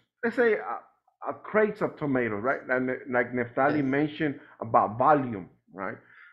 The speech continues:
Speaker 1: So let's say I send all these crates, ta, ta,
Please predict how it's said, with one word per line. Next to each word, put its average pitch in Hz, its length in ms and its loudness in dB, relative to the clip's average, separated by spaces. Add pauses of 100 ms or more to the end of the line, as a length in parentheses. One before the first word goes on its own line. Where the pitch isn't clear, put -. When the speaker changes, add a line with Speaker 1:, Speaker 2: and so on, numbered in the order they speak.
(120)
Speaker 1:
So 160 120 2
let's 190 260 2
say 220 260 8
I 185 200 4
send 214 320 0
all 208 280 4
these 208 220 -4
crates, - 480 -2 (320)
ta, - 60 -8 (180)
ta, - 200 -16